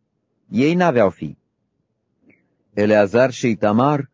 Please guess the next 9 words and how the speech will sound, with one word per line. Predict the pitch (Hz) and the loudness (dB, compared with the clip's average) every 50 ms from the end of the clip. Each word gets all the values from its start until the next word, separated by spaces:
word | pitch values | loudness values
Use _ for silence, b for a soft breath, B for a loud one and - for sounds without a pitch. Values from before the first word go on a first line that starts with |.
| _ _ _ _ _ _ | _ _ _ _ _ _
au | - 113 127 135 | 0 2 4 4
împlinit | 135 131 120 135 139 143 156 170 160 | 4 2 0 -2 -2 -2 0 -2 -4
slujba | - - 127 127 135 131 107 104 113 110 | -6 -6 -4 -2 -2 -2 -2 0 -2 -2
preoției | 92 - 113 107 107 104 101 - - 120 120 117 113 104 | 0 0 0 0 0 0 -2 -4 -4 -2 0 0 0 0
în | 92 92 | 0 -2
fața | 87 - 101 92 - 98 92 | -2 -2 -2 -2 -2 -4 -4
tatălui | - 95 87 - - 87 85 87 87 | -4 -4 -6 -4 -4 -4 -4 -2 -2
lor | 85 90 90 87 90 - - | 0 0 0 0 -2 -4 -6
Aaron. | 92 90 85 80 76 73 76 73 - - | -8 -8 -6 -6 -8 -10 -12 -14 -18 -20